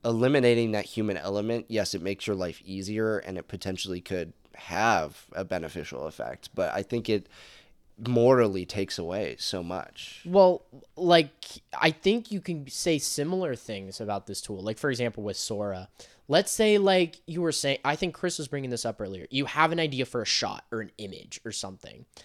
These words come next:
Speaker 2: that, like, you can't conceptualize. You could type it into an, uh, into this A I machine, and then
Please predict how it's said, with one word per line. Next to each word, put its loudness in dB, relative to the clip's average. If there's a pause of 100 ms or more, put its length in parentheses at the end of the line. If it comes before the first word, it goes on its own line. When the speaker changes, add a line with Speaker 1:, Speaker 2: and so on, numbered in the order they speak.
(260)
Speaker 2:
that, 4
like, -2
you -6
can't 0 (320)
conceptualize. -10 (260)
You -8
could -2
type 4
it 2
into 0
an, -4 (140)
uh, -6 (120)
into -4
this -4
A 0
I 0
machine, 0 (300)
and 2
then 0